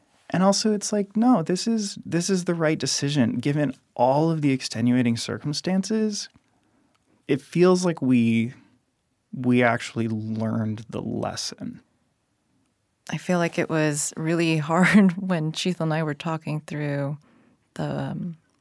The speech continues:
Speaker 2: public threshold that we would have to make, just feeling really impossible. <laughs>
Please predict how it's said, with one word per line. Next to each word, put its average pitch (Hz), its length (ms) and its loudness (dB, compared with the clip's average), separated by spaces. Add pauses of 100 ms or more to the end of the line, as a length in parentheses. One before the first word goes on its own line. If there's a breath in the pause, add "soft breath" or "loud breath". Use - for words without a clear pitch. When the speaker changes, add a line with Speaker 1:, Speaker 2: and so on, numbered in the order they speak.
(340)
Speaker 2:
public 143 360 -4
threshold 147 800 -2
that - 180 -8
we 143 120 -6
would 143 140 -6
have 147 220 -8
to - 100 -8
make, 143 460 -2 (600 soft breath)
just - 400 -10
feeling 165 720 -4
really 170 260 -2
impossible. 143 840 -4
<laughs> - 40 -20